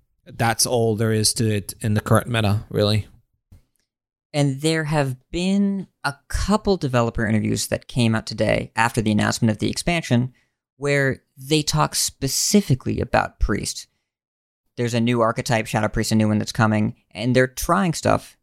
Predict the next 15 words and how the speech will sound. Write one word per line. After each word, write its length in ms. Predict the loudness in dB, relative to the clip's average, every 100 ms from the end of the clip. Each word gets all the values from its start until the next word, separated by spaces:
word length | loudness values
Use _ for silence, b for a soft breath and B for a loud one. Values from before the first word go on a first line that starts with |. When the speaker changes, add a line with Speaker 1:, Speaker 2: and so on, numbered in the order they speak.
| -8
Speaker 2:
and 160 | -2 0
they're 120 | 0
very 300 | 0 -2 -2
aware 340 | -2 0 2
of 440 | 0 0 -6 -16 _ _ _ _ _ _
Liv 360 | 0 4 4 2 _ -6
Breeden 540 | -2 0 0 0 0
talked 280 | 0 -2 2
about 180 | 2 2
how 140 | 0
generate 760 | -2 -2 -2 0 0 0 0 0
Priest 320 | 0 -2 -4
was 320 | -2 -2 -2
last 300 | 0 -2 -4
year, 340 | -6 0 0